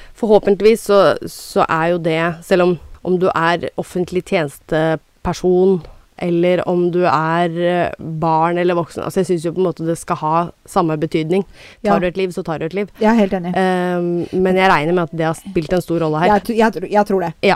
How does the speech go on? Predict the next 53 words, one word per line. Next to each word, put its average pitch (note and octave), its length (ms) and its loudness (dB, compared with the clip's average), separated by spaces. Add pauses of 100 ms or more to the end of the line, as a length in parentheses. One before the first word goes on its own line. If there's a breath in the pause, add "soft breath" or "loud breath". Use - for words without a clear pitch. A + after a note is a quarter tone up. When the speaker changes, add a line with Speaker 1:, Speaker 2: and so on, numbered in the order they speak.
Speaker 2:
Jeg G#3+ 120 -6
tror G3 120 -2
det F3+ 140 -2
at F3+ 180 -8
fordi F3+ 320 -8
de F3+ 140 -6
er, F3+ 380 -4
eh, F3+ 760 -4
de F3+ 140 -6
var D#3+ 160 -2
politibetjenter, E3+ 640 -2
Speaker 1:
Ja. F3 80 6
Speaker 2:
så G3+ 80 0
er F3+ 80 -2
det - 260 -12
ekstra - 600 -2 (460)
ille, F3 480 0
på - 120 -2
en - 20 -6
måte. F3+ 220 -2
Men A#3+ 100 4
Speaker 1:
Yes. G#3 140 4
Speaker 2:
det G#3 100 2
bur-, F#3 160 -8
det G3+ 120 2
burde F#3 160 -2
ikke F3+ 100 0
ha F3+ 80 -2
noe F3 80 -8
å F3 80 -12
si. E3+ 160 -10
Speaker 1:
Nei, G3 160 6
jeg - 320 -10
er G3 40 -2
Speaker 2:
Et F#3 60 -4
Speaker 1:
helt G#3 120 0
Speaker 2:
liv F#3+ 120 4
er F#3 40 2
Speaker 1:
enig. F3+ 40 0
Speaker 2:
et F3+ 80 -6
liv. E3 140 -6 (220)
Speaker 1:
Et G3+ 120 2
liv F3 140 0
er E3 60 2
et E3+ 160 -4
liv. - 100 -4
Speaker 2:
Ja, F3+ 100 -2 (320)
men F#3+ 440 -6 (360)
jeg - 640 -20
vet F3+ 140 -16
ikke, - 160 -20
det - 160 -18
er, G#3 320 -10